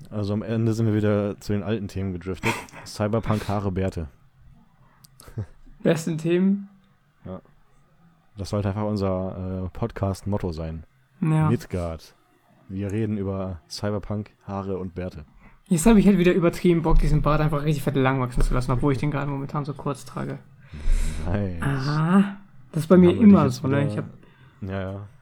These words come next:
Speaker 1: ich merk's. Also deine Meinung ist auf jeden Fall easy zu changen, so.
Speaker 2: Ja, ich glaub, das Ding ist halt, äh,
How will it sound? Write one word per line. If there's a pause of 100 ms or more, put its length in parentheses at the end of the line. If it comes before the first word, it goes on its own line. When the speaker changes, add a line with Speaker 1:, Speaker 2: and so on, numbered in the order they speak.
(120)
Speaker 1:
ich
merk's. (500)
Also
deine
Meinung
ist
auf
jeden
Fall
easy
zu
changen,
so. (600)
Speaker 2:
Ja,
ich
glaub,
das
Ding
ist
halt, (1400)
äh,